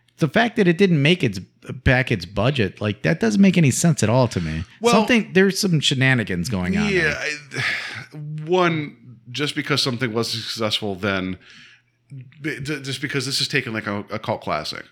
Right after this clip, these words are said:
Speaker 2: right? So I was excited when you mentioned to, to, to watch this for the show. And
Speaker 1: Uh,
Speaker 2: I, like, you know.
Speaker 1: one of, uh, Christopher Nolan's favorite films, apparently, too.
Speaker 2: Oh, re-, okay. I mean, uh, cool.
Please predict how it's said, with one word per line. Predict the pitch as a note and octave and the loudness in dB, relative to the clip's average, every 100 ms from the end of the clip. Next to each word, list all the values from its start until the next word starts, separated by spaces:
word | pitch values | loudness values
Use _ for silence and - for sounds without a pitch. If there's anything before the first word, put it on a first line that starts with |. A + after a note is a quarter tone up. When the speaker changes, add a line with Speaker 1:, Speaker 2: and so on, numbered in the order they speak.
| _ | _
Speaker 2:
right? | - F#2 F2+ - | -4 -2 -2 -2
So | B2 | 0
I | |
was | B2+ | 0
excited | B2+ A#2+ G#2+ | 0 0 0
when | G#2 | 0
you | G2+ | -2
mentioned | G2 - G2 | -2 -2 -4
to, | F#2+ E2 | -8 -8
to, | G2+ F#2 | -8 -8
to | G#2+ | -8
watch | F2+ F#2 F#2 | -6 -6 -6
this | F#2+ | -10
for | - | -8
the | G#2 | -6
show. | G2+ D#2 D2 | -6 -6 -4
And | G2+ | -2
Speaker 1:
Uh, | |
Speaker 2:
I, | F#2+ | -2
like, | G#2 A#2+ A#2 | 0 -2 -2
you | A#2 | 0
know. | B2+ | 2
Speaker 1:
one | C3+ C#3 | 2 2
of, | C3+ A#2+ | 0 2
uh, | A2+ G#2+ | 2 2
Christopher | - C#3 - A2+ G2 | 2 0 0 0 2
Nolan's | G2 C3+ D#3+ F#2+ - | 4 4 2 0 -4
favorite | - G2+ G2 G2+ | -2 -2 0 -4
films, | - A2+ F3 A#2+ | -4 -2 -2 -4
apparently, | - F2+ D#2 D2+ E2+ | -4 -4 -4 -8 -8
too. | - A#2+ D#2+ - - | -4 -4 -4 -8 -10
Speaker 2:
Oh, | - | -8
re-, | D4+ A2+ B2 | -6 -8 -8
okay. | E3+ G3+ G#3 - - | -6 -6 -6 -12 -8
I | |
mean, | A#2+ A#2 G#2 | -4 -4 -4
uh, | G#2+ A2 - | -8 -8 -6
cool. | G3 A#3+ | -2 -2